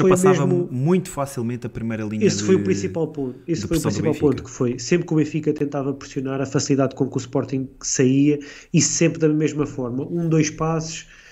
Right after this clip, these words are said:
Speaker 1: passe na frente, Joqueiras no apoio frontal e segurava sempre a bola e já, lá estavam eles já no nosso meio campo. Muito fácil. Foi isto, foi isto a primeira parte toda e grande parte da segunda também, com uma facilidade. Eles nem olhavam.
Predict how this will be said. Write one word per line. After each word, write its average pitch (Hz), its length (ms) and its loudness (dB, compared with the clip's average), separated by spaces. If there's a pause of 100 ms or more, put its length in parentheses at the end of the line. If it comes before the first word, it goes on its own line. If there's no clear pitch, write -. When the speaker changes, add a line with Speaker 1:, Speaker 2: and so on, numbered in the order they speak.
(360)
Speaker 1:
passe 160 340 2
na 160 80 4
frente, 156 600 0
Joqueiras 147 460 2
no 147 140 2
apoio 147 240 2
frontal 143 440 -2
e 139 60 2
segurava 135 460 -2
sempre 135 260 -2
a 127 60 0
bola 127 320 2
e - 20 4
já, 120 140 -2 (120)
lá 131 180 2
estavam 120 360 0
eles 120 200 0
já 123 140 0
no 123 200 -2
nosso 120 280 -4
meio 120 160 0
campo. 104 320 -4 (320)
Muito 190 520 6
fácil. 131 420 0
Foi 151 240 4
isto, - 340 0
foi 160 220 2
isto 170 220 2
a 160 40 2
primeira 156 440 2
parte 151 340 -2
toda 151 400 2 (260)
e 196 80 2
grande 143 220 2
parte 123 280 -4
da 139 60 -2
segunda 135 380 -2
também, 123 460 -4
com 139 140 -2
uma 135 120 2
facilidade. 147 420 0
Eles 190 160 6
nem 226 120 4
olhavam. 190 560 2